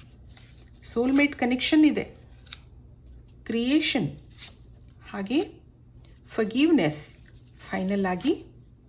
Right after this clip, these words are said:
ಒಂದು ಕಾರ್ಡ್ ಏನ್ ಬರುತ್ತೆ? ಇಂಪಾರ್ಶಿಯಾಲಿಟಿ,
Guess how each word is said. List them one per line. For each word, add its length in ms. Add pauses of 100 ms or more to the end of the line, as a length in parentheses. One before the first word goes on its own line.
(220)
ಒಂದು 200
ಕಾರ್ಡ್ 300
ಏನ್ 220
ಬರುತ್ತೆ? 640 (420)
ಇಂಪಾರ್ಶಿಯಾಲಿಟಿ, 1080